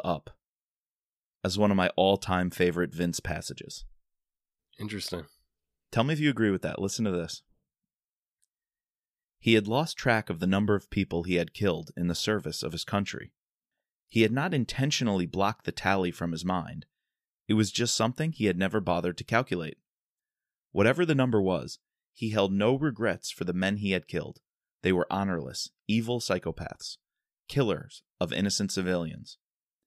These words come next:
Speaker 1: The solitary figure sitting in front of the fire was an assassin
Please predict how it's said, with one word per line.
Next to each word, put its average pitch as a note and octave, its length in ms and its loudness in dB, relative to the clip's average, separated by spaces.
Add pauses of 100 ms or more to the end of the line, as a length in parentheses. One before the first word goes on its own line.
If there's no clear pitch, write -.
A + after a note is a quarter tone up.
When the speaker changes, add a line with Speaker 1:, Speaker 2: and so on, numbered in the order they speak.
(540)
Speaker 1:
The G2+ 80 0
solitary D3 520 2
figure A2+ 320 -2
sitting G#2+ 280 0
in G2+ 100 0
front G#2 200 0
of G2+ 40 -2
the G#2+ 80 -4
fire D#2+ 440 -4 (120)
was F2+ 160 2
an F2+ 80 0
assassin G2+ 640 -4